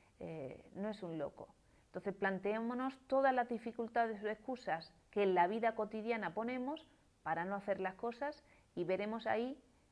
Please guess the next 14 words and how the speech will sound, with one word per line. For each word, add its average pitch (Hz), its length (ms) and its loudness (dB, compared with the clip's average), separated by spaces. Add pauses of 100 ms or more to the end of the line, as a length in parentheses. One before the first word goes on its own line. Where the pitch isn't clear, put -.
(140)
esos 220 240 0
fragmentos 220 520 0
de 220 100 0
locura 226 380 2
que 190 120 0
tenemos 220 400 -2
normalizado 202 680 -2
en 220 60 -6
nuestra 220 260 -4
vida, 247 300 -2
pero 190 200 -2
que 185 100 -4
nos 180 180 -6
están 208 400 -8